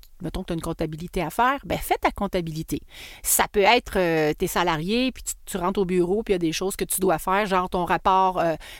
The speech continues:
trimestriel ou ton rapport, euh, annuel ou ton rapport, euh, de la semaine, t'aimes pas ça, ben, commence avec ça. Fais-le, fais-le bien, fais-le extraordinairement bien. Puis mets toute ton énergie dessus, mets ta vibration de bon.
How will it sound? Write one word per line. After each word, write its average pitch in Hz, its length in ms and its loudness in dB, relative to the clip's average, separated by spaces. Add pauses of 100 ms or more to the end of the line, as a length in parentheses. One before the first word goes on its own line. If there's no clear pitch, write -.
trimestriel 190 800 0
ou 175 60 -6
ton 180 180 2
rapport, 170 640 2
euh, 170 60 2 (100)
annuel 190 500 2
ou 175 60 -4
ton 175 140 2
rapport, 175 540 6
euh, 208 60 0
de 175 60 -6
la 156 100 0
semaine, 220 460 -2
t'aimes 170 200 -2
pas 160 120 0
ça, 220 260 0
ben, 180 140 -4
commence 240 300 0
avec - 240 -4
ça. 165 100 -2 (500)
Fais-le, 262 380 6 (180)
fais-le 320 520 8
bien, 185 480 2
fais-le 254 340 2 (140)
extraordinairement 208 1200 2
bien. 165 380 -2
Puis 175 120 -2
mets 233 140 2
toute - 220 -2
ton 277 180 4
énergie 233 400 0
dessus, 202 280 -4
mets 269 200 4
ta 226 200 2
vibration 226 640 0
de 190 120 2
bon. 165 220 -4